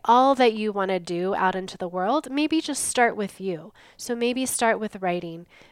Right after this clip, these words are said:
Maybe start with, like, a little video blog. And then again, see yourself from the other side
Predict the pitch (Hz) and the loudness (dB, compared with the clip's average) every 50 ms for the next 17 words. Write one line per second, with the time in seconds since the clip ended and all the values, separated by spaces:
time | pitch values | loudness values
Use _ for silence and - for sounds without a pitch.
0 | _ _ 214 208 214 226 247 233 - - 262 247 240 247 240 - - 226 214 - | _ _ 0 0 0 0 -2 -4 -2 0 2 2 2 0 -2 -2 -4 -4 -4 -2
1 | - 208 196 214 208 208 202 180 202 196 202 202 196 190 180 175 170 165 165 165 | -4 -4 -2 -2 -2 -2 -2 -2 -4 -4 -2 -2 -2 -4 -2 -2 -4 -4 -4 -6
2 | - - - 214 214 214 214 220 220 - 233 208 196 196 - - - 233 220 240 | -10 -4 -2 -2 -2 0 -2 -4 -2 -2 -2 -2 -2 -6 -8 -8 -8 -4 -4 -4
3 | 247 240 - 240 214 - - 208 202 196 - 180 - 190 180 170 - - - 202 | -4 -2 -2 -2 -4 -4 -6 -8 -8 -6 -6 -6 -6 -6 -6 -6 -4 -2 -2 0
4 | 196 185 175 170 170 | 0 0 -2 -4 -8